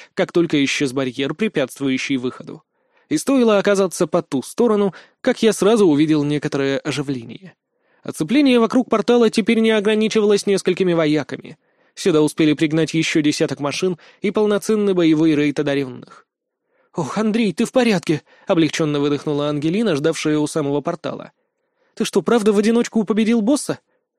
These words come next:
«Как видишь». Я развёл руками. «А что тут происходит?» «Как только портал изменился, сюда направили группу быстрого реагирования», — пояснила девушка. «Кстати, вот и они».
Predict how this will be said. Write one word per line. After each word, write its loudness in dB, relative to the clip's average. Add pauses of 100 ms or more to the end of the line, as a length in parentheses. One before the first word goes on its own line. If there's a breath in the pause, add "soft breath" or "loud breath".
(200)
«Как -4
видишь». -2 (440)
Я 2
развёл 0
руками. -8 (640)
«А 2
что -2
тут -2
происходит?» -2 (760)
«Как -2
только 2
портал 2
изменился, 0
сюда 0
направили 2
группу -2
быстрого -2
реагирования», — -2 (260 soft breath)
пояснила 0
девушка. -8 (500)
«Кстати, -4
вот 0
и 4
они». 0